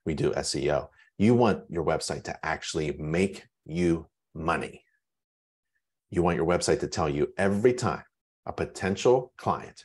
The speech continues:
is visiting your website, and you want the ability to speak with them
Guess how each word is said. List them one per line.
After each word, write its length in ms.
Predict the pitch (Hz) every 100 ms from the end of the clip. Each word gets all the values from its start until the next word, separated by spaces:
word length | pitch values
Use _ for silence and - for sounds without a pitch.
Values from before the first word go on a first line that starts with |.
| -
is 120 | 76
visiting 420 | 73 92 101 104
your 100 | 113
website, 460 | 87 73 - 73 - _ _ _ _
and 100 | 80
you 120 | 78
want 160 | 85 87
the 100 | 76
ability 440 | 71 85 80 80 80
to 120 | -
speak 340 | - - 80 -
with 120 | 78
them 240 | - -